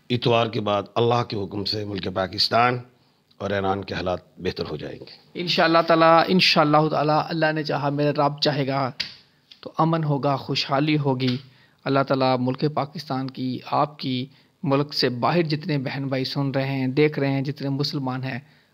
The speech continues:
Speaker 2: अल्लाह ताला सबका हामी नासर हो, अल्लाह ताला सबको खुश रखे और मुश्किलात आसान फरमाए। आतिफ मजीद और रमेश खान सबको दीजिए इजाज़त। अल्लाह हाफिज़। पाकिस्तान
Speaker 1: जिंदाबाद।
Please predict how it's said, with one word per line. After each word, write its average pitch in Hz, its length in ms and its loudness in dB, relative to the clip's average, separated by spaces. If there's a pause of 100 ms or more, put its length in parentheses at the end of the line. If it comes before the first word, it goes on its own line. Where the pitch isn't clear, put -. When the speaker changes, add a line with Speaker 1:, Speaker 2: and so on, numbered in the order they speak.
(120)
Speaker 2:
अल्लाह 139 140 -2
ताला 123 200 -4
सबका 180 520 2
हामी 131 300 -2
नासर 120 360 -4
हो, 135 180 -12 (360)
अल्लाह 135 140 -2
ताला 120 220 -4
सबको 143 400 -4
खुश - 260 -4
रखे 143 240 -4
और 123 300 -2
मुश्किलात 131 500 -4 (100)
आसान - 240 -10
फरमाए। - 340 -14 (360)
आतिफ 151 300 -2
मजीद 147 260 0
और 135 60 2
रमेश 131 320 -2
खान 131 280 -6
सबको 123 300 -6
दीजिए 117 260 -4
इजाज़त। 110 280 -6 (520)
अल्लाह 127 160 -4
हाफिज़। - 340 -10
पाकिस्तान 147 540 0 (320)
Speaker 1:
जिंदाबाद। 151 1400 8